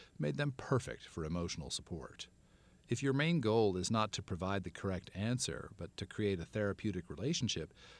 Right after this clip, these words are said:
it doesn't matter that it makes mistakes, she says. It's very human in that way.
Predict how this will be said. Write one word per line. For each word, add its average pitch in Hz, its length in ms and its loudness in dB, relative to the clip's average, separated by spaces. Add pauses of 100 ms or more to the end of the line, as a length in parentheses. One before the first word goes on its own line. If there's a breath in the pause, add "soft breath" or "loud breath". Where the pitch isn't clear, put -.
(140)
it - 80 2
doesn't 165 280 4
matter 120 320 6
that 82 140 -2
it - 120 -6
makes 85 260 -2
mistakes, - 760 -4
she - 200 -8
says. - 480 -6 (420 soft breath)
It's 139 160 -4
very 151 240 4
human 143 580 4
in - 80 -8
that 131 240 -8
way. 58 500 -10